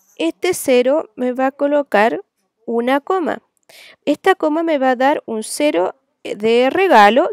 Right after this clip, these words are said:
que lo voy a colocar al lado del cinco. Y digo, el veinte en el cincuenta, ¿cuántas veces cabe? Dos, ¿cierto? Y me sobran diez. Como el veinte en el diez no cabe y ya tenía la coma,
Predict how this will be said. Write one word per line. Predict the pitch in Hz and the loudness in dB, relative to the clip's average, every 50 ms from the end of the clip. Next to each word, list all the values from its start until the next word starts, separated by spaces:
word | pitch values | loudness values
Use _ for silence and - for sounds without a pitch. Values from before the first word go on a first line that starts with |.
| - | -4
que | - 285 | -6 -4
lo | 262 247 233 | -2 -2 0
voy | 226 226 240 | 0 2 2
a | 247 254 | 2 0
colocar | - 247 226 202 - 220 220 | 0 0 0 2 2 2 4
al | 226 226 226 | 4 2 2
lado | 220 202 208 214 | 2 0 0 -2
del | 214 233 254 277 | -2 -2 -2 -2
cinco. | - - 381 320 233 214 - - - _ _ _ - - - - - _ | -2 -2 -2 -2 -4 -8 -14 -20 -20 _ _ _ -20 -20 -20 -20 -18 _
Y | - 285 349 | -4 0 0
digo, | 349 349 311 233 185 175 175 - - | 2 2 0 0 -2 -4 -6 -4 -2
el | - 269 294 294 285 | 0 0 0 0 -2
veinte | 262 320 370 392 381 - 403 | -2 -2 -2 -2 -2 -2 -2
en | 370 | -2
el | 370 370 359 | -2 -4 -4
cincuenta, | - - 349 320 302 - - 214 185 180 - - 208 | -4 -6 -8 -8 -6 -4 -2 -2 -2 -2 -2 -4 -4
¿cuántas | - - 320 359 359 - 381 359 | -2 -2 -4 -4 -2 -2 -4 -4
veces | - 349 339 - 339 320 - | -4 -6 -6 -4 -6 -8 -6
cabe? | - - 180 - - _ _ _ _ _ _ _ _ _ _ _ _ _ _ _ | -6 -8 -8 -8 -10 _ _ _ _ _ _ _ _ _ _ _ _ _ _ _
Dos, | _ 180 185 196 180 160 - - - - | _ -8 -6 -4 -4 -4 -6 -12 -18 -16
¿cierto? | - - 233 226 240 254 _ - 339 370 - _ _ _ _ _ _ - | -8 -6 -4 -4 -4 -6 _ -6 -6 -6 -8 _ _ _ _ _ _ -8
Y | 339 392 | -4 -2
me | 392 392 415 | -2 -2 -2
sobran | - - - 262 247 240 247 254 269 277 285 | -4 -4 -2 -2 -2 -2 -2 -2 -2 -2 -2
diez. | 294 339 370 370 - - - - - _ _ _ _ _ _ _ - - - _ _ _ _ | -2 -2 0 -2 -2 -4 -8 -14 -18 _ _ _ _ _ _ _ -20 -20 -20 _ _ _ _
Como | - - 285 277 302 | -6 -4 -4 -2 -2
el | 311 302 | -2 -2
veinte | 302 392 427 466 508 494 | -2 -2 -2 0 2 2
en | 466 415 | 2 4
el | 415 392 349 | 4 2 2
diez | 311 320 302 294 - | 2 0 0 -2 -2
no | - 294 359 415 | -2 -4 -4 -4
cabe | 403 - 247 196 175 175 185 214 285 359 466 _ _ _ _ _ _ | -2 0 2 4 4 4 2 2 0 -2 -4 _ _ _ _ _ _
y | - 226 226 202 | -12 -10 -10 -4
ya | 214 302 339 359 | 0 0 2 2
tenía | 370 - 349 330 311 302 311 311 320 311 | 2 0 -2 -2 -2 -2 -2 -2 0 0
la | 294 285 277 | 2 0 0
coma, | 269 - 185 175 170 185 208 254 330 | 0 -2 -4 -4 -4 -4 -4 -6 -6